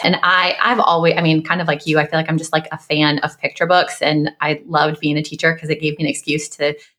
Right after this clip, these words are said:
have a really big personal, <laughs> you know, library of picture books.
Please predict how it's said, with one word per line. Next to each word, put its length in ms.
have 160
a 40
really 240
big 380
personal, 540
<laughs> 20
you 300
know, 80
library 500
of 160
picture 220
books. 240